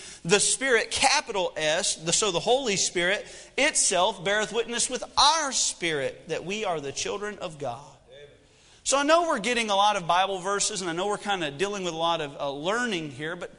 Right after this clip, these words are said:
Speaker 1: but basically all we're saying is the verse is referencing the spirit that is within every man. Now, not a reformed spirit, just the normal spirit that is within, within every man. And it says, "This spirit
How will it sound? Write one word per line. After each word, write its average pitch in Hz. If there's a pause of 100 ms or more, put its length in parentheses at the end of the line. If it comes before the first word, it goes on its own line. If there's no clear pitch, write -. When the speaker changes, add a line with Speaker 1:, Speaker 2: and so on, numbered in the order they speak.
(220)
Speaker 1:
but -
basically 262
all 226
we're 202
saying 202
is 156 (400)
the 175
verse 262
is 185
referencing 190
the 160
spirit 294 (100)
that 208
is 160
within 170
every 240
man. 156
Now, 151
not 190
a 247
reformed 196
spirit, 220 (340)
just -
the 165
normal 311
spirit 233
that 180
is 143
within, 156
within 170
every 254
man. 143 (520)
And 277
it 285
says, 170
"This 339
spirit 190